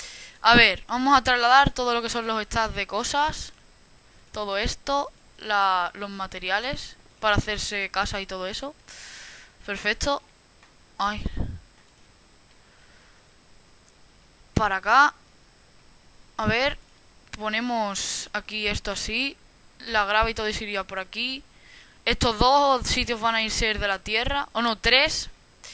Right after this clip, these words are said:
Estos tres sitios van a ser de la roca y estos tres de la tierra. Así que lo demás lo vamos a coger y lo, lo, lo vamos a llevar a otro lado, ¿vale?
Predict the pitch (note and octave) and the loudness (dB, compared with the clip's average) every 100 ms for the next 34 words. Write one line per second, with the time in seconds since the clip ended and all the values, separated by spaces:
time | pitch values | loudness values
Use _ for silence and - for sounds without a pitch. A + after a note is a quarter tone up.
0 | - - - - A#3+ - A#3+ A#3 A3 - | -18 -20 -20 -4 -2 2 2 2 0 2
1 | C4 C4+ C4+ C#4 C#4 C4+ C4 A#3+ A#3 A3+ | 6 6 6 4 0 2 2 2 0 2
2 | A3 G#3 B3 C4+ B3 G#3+ - A#3 A3 G3 | 2 2 -2 -2 -4 -4 -4 -2 -2 -4
3 | A3 A#3 C4+ D4 D#4+ - - G#3+ A3 A#3 | -2 -2 0 0 -2 -10 -10 -4 -2 0
4 | A3 G#3+ G3+ G#3 C4+ D4+ - - - - | -2 -2 0 6 6 4 -4 -10 -20 -20
5 | - - - - G#3+ A#3+ B3+ A#3+ A3+ B3+ | -20 -20 -20 -6 -2 2 2 2 -2 -2
6 | B3+ A#3+ A3 A3 A3 G#3+ G#3+ G#3+ A#3 A#3 | 0 0 -2 -2 -4 -4 -2 -4 -2 -4
7 | G#3+ A3 A3 G3+ G3 F3+ E3 E3+ F#3 C4 | -2 0 0 -2 -4 -2 -4 -2 -4 -4